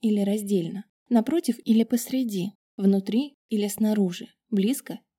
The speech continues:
или на расстоянии. Именно это и продемонстрировала полемика Руссо,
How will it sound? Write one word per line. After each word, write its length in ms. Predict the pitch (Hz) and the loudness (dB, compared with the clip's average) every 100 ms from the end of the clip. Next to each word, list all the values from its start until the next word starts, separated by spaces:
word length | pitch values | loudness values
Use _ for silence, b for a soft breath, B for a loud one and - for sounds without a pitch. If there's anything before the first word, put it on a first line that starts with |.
| - | -2
или 200 | 208 202 | 4 6
на 120 | 202 | 4
расстоянии. 760 | 202 - 226 196 160 - _ _ _ _ _ _ | 2 0 0 0 -4 -8 _ _ _ _ _ _
Именно 400 | 247 233 233 240 | 4 8 8 6
это 320 | - 339 - - | 0 -4 -4 -8
и 80 | - | -8
продемонстрировала 1000 | 233 240 226 254 254 - 285 254 190 190 | -2 0 4 4 2 2 2 2 0 -4
полемика 520 | - 196 208 196 196 | -2 0 2 2 -2
Руссо, 440 | 202 226 - 190 | -4 -6 -8 -10